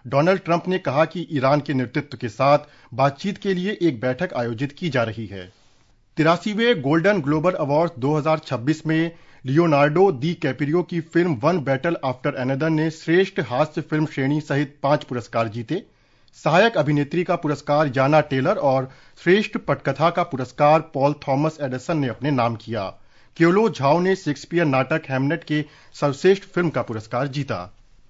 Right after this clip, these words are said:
महिला प्रीमियर लीग डब्ल्यूपीएल क्रिकेट में आज रॉयल चैलेंजर्स बेंगलुरु का सामना यूपी वॉरियर्स से होगा।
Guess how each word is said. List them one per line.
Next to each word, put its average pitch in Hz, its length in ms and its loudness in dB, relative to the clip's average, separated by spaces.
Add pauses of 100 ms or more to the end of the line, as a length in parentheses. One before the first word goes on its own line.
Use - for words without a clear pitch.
(140)
महिला 180 280 4
प्रीमियर 202 360 0
लीग 190 260 -2
डब्ल्यूपीएल 170 520 0
क्रिकेट 160 400 -4
में 175 220 -2
आज 151 240 2
रॉयल 131 220 2
चैलेंजर्स 143 480 -2
बेंगलुरु 127 380 -2
का 143 120 0
सामना 135 440 -2
यूपी 123 340 -4
वॉरियर्स 117 360 -4
से 135 120 -6
होगा। 123 360 -4